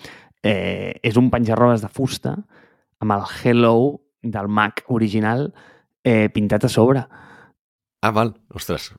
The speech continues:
Speaker 2: veus? O sigui, si un... el dia que fem un episodi de Mac, és que aniré jo tan perdut, i mira que ja dintre de poc farà
Speaker 1: O
Speaker 2: vuit
Speaker 1: sigui,
Speaker 2: anys que tinc un Mac. No tinc ni
Speaker 1: no,
Speaker 2: idea de cultura,
Speaker 1: a veure,
Speaker 2: la pop
Speaker 1: a veure, a
Speaker 2: culture
Speaker 1: veure.
Speaker 2: de
Speaker 1: Tu no saps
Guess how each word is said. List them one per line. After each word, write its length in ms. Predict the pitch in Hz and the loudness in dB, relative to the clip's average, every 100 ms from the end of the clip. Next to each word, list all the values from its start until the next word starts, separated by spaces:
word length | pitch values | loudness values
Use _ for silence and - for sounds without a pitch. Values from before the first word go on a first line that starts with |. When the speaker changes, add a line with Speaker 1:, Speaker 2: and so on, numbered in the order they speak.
| - - 82 | -20 -20 -2
Speaker 2:
veus? 320 | 104 113 359 - | 2 4 2 -4
O 80 | 120 | -2
sigui, 200 | 107 90 | 0 0
si 60 | 110 | -2
un... 80 | - | 0
el 80 | 107 | 0
dia 140 | 117 151 | 2 2
que 80 | |
fem 180 | 120 101 101 | 2 -2 -2
un 100 | 104 | -2
episodi 240 | 98 95 | 0 0
de 100 | 90 80 | 0 0
Mac, 160 | 110 | -4
és 80 | - | -8
que 120 | - 82 | -6 -4
aniré 300 | 82 78 - | -4 -4 -6
jo 160 | 90 85 | -8 -6
tan 200 | 95 107 | -6 -4
perdut, 300 | 117 101 - | -2 -2 -6
i 40 | |
mira 200 | 85 87 | -4 -4
que 100 | - | -2
ja 120 | 87 87 | -2 0
dintre 220 | 87 80 | -2 -6
de 60 | 76 | -8
poc 100 | 85 - | -8 -4
farà 240 | 78 80 | -2 0
Speaker 1:
O 60 | 87 | -2
Speaker 2:
vuit 160 | 76 | 2
Speaker 1:
sigui, 140 | 85 127 | 2 2
Speaker 2:
anys 160 | 92 - _ | -2 -10 _
que 80 | _ | _
tinc 100 | 95 | -4
un 40 | 95 | -2
Mac. 220 | 85 - - - - _ | -2 -6 -18 -20 -20 _
No 100 | 95 | -8
tinc 160 | 107 | -4
ni 100 | 117 | 0
Speaker 1:
no, 60 | - | 2
Speaker 2:
idea 160 | 95 104 | 2 4
de 100 | 92 | 2
cultura, 500 | 101 78 101 101 110 | 0 -2 2 4 4
Speaker 1:
a 60 | 90 | 4
veure, 160 | 82 | 2
Speaker 2:
la 80 | 80 | 0
pop 160 | - 117 | 0 2
Speaker 1:
a 60 | 110 | 2
veure, 80 | |
a 60 | 104 | 2
Speaker 2:
culture 240 | 101 113 120 | 2 2 2
Speaker 1:
veure. 80 | 95 | 2
Speaker 2:
de 180 | 87 | 0
Speaker 1:
Tu 140 | 80 180 | 2 2
no 240 | 180 170 | 4 2
saps 380 | 175 147 147 - | 0 -2 -6 -8